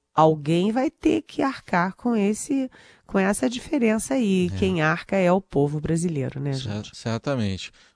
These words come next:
Speaker 2: Bom, a, a gente continua acompanhando essas operações pontuais aí do Exército, na Regis Bittencourt e na Dutra, mas tem gente tirando casquinha também,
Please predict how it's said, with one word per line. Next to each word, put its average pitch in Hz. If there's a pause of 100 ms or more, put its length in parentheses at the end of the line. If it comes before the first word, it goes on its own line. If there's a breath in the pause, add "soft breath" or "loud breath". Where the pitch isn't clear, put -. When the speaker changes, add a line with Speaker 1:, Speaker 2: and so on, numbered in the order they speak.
Speaker 2:
Bom, 127
a, 110 (240)
a 110
gente 110
continua 127
acompanhando 120
essas 110
operações 113
pontuais 123
aí 117
do 104
Exército, 127
na 107
Regis 104
Bittencourt 107
e 113
na 123
Dutra, 127
mas 123 (140)
tem 202
gente 135
tirando 120
casquinha 117
também, 135